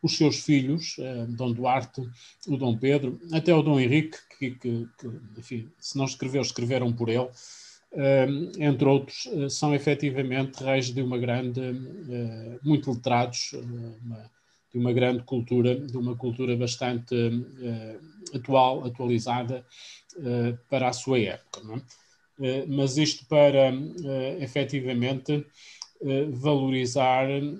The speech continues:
eh, eh, o gosto que João primeiro tinha por São Tomás de Aquino. E São Tomás de Aquino diz a certa altura, na sua, no, nos seus tratados sobre teologia política, eh, que um rei, eh,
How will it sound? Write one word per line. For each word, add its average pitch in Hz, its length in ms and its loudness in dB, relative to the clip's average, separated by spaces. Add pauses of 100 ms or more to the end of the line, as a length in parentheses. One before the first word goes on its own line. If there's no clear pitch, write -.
(120)
eh, 135 480 -6
eh, 123 640 -8
o 170 140 -2
gosto - 400 2
que 135 280 -2
João 139 220 -2
primeiro 139 380 0
tinha 127 240 2
por 120 100 -6
São 147 180 0
Tomás 123 300 -2
de 143 80 0
Aquino. 117 340 -2 (640)
E 214 120 -4
São 175 180 2
Tomás 165 320 4
de 165 80 4
Aquino 170 320 4
diz 165 220 2
a 156 60 2
certa 147 320 2
altura, 147 520 2
na 147 200 -2
sua, 127 640 0
no, 135 500 -10
nos 120 320 -4
seus 135 180 -4
tratados 131 500 2
sobre 110 520 -4 (180)
teologia 123 440 -2
política, 127 600 -4 (680)
eh, 160 140 -2
que 175 180 6
um 160 140 10
rei, 139 440 6 (240)
eh, 143 160 -4